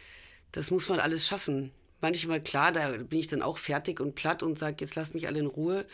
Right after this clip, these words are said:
oder auch der Flo. Aber es ist schon nicht leicht, zu zweit als, äh,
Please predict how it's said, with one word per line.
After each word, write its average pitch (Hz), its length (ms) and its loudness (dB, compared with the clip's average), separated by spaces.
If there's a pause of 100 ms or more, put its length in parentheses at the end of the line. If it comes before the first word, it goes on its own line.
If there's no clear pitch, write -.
(400)
oder 143 360 0
auch 143 120 -4
der 147 160 -4
Flo. 151 360 -2 (600)
Aber 156 400 2
es 151 160 4
ist 196 160 4
schon 233 200 2
nicht 208 200 0
leicht, 170 320 2
zu - 120 2
zweit 165 480 2
als, 165 440 2
äh, 147 320 0